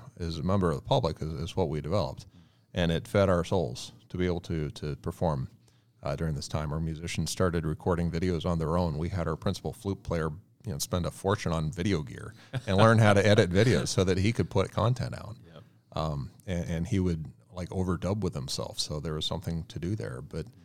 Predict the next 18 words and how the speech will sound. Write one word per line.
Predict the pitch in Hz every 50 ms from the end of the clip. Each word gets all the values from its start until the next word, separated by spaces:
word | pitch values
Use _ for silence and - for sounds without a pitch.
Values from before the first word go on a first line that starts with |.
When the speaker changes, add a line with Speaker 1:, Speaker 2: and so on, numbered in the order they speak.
| - _ _ _ _ _ _ _ _ _ _ _
Speaker 1:
it, | 117 107 90 90 92 90 - - - - - - - - -
it, | 120 113 113 92
it, | 127 117 120 - -
it | 120 120
was | 135 120 101
a | 92 87
challenging | - - - 110 110 117 120 113 101 101 98 92
time, | 87 92 87 78 69 - - 90 - 95 90 85 -
uh, | 92 85 78 78
culture-wise | 78 - - 92 92 - - 87 82 82 85 80 - -
and, | 87 82 71
and | 80 82 82 82
nourishing | 87 92 90 85 85 - 90 82 80
the, | 76 73 71 69 87 - _ _
the | - -
team. | - - - 82 73 67 62 - - _ _ _
But, | - 76 78 82 - _ _ _ _ _ _ _ _ -
but | 82